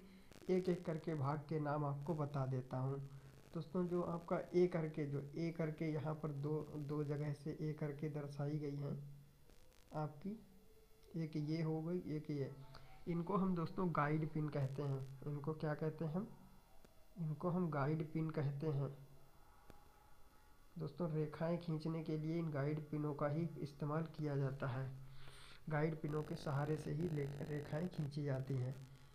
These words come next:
दोस्तों ये हमारा scriber होता है, और scriber किस में पकड़ा जाता है? तो इसको snug कहते हैं। ये जो हमारा होता है ये snug होता है, और ये क्लैंपिंग nut होता है। ये जो D हमारा होता है, ये होता है हमारा fine adjusting screw होता है,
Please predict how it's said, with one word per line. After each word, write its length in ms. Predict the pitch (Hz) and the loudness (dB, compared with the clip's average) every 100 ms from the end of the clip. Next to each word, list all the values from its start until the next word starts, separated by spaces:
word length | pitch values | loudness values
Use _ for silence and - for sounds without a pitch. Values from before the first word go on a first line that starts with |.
| - - | -14 -6
दोस्तों 260 | 156 - 170 | -4 0 0
ये 180 | 160 | 2
हमारा 400 | 165 151 160 165 | 2 2 2 2
scriber 540 | 147 - 151 139 147 160 | 0 0 0 2 2 2
होता 340 | 151 - 160 | 0 0 2
है, 420 | 151 170 - - - - | 2 0 -2 -10 -12 -2
और 220 | 160 156 | 2 2
scriber 440 | 151 - 156 156 | 0 0 2 2
किस 280 | 165 - - | 2 -2 -2
में 160 | 160 156 | -2 -2
पकड़ा 300 | 165 160 160 | -2 0 2
जाता 280 | 160 156 165 | 2 2 2
है? 120 | 175 | 2
तो 160 | 175 | 2
इसको 380 | 151 147 185 165 | -2 0 0 0
snug 280 | 151 156 147 - | 2 0 0 0
कहते 300 | 139 127 147 | -2 0 0
हैं। 240 | 135 135 | 0 0
ये 120 | 139 | 0
जो 120 | 139 151 | 0 2
हमारा 300 | 139 143 147 | 2 2 2
होता 260 | 139 143 | 0 0
है 140 | 170 165 | 0 2
ये 120 | 147 | 0
snug 280 | 151 143 139 | -2 0 2
होता 340 | 143 143 160 | 2 0 0
है, 160 | 175 - - - - - | 0 -4 -14 -18 -12 -2
और 100 | 160 | 2
ये 180 | 156 175 | 4 2
क्लैंपिंग 720 | 175 151 147 151 170 156 147 | 2 2 2 0 2 2 2
nut 160 | 143 | 2
होता 340 | 131 131 131 123 | 2 0 0 0
है। 160 | 131 131 - - - - - - - | 0 -4 -10 -14 -14 -14 -16 -8 0
ये 120 | 165 | 2
जो 140 | 160 165 | 4 2
D 300 | 139 180 165 | 2 4 4
हमारा 360 | 165 165 165 | 4 4 4
होता 320 | 151 156 - | 2 2 2
है, 200 | 160 170 | 2 4
ये 80 | 156 | 4
होता 400 | 160 156 156 156 | 4 2 4 4
है 60 | 156 | 4
हमारा 280 | 151 151 165 | 4 2 0
fine 440 | - 147 151 156 | -2 2 4 4
adjusting 680 | 147 139 151 143 160 156 156 | 2 2 0 0 0 0 -2
screw 360 | - - 156 | -4 -2 0
होता 340 | 156 156 160 156 | 2 0 0 0
है, 280 | 160 180 | 2 0